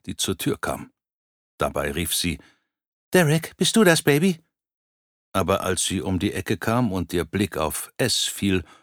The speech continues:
verflog ihre Fröhlichkeit. "Äh, du bist es. Ich habe dir schon so oft gesagt, du sollst mich nicht Mutter nennen.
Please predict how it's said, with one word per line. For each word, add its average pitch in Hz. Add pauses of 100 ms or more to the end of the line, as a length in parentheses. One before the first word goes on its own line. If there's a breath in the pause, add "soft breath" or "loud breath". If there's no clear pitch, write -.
(200 soft breath)
verflog -
ihre 73
Fröhlichkeit. 78 (640)
"Äh, 156 (760 loud breath)
du 170
bist 147
es. - (540 soft breath)
Ich -
habe 135
dir 151
schon 156
so 170
oft -
gesagt, -
du 165
sollst -
mich 165
nicht 185
Mutter 226
nennen. 117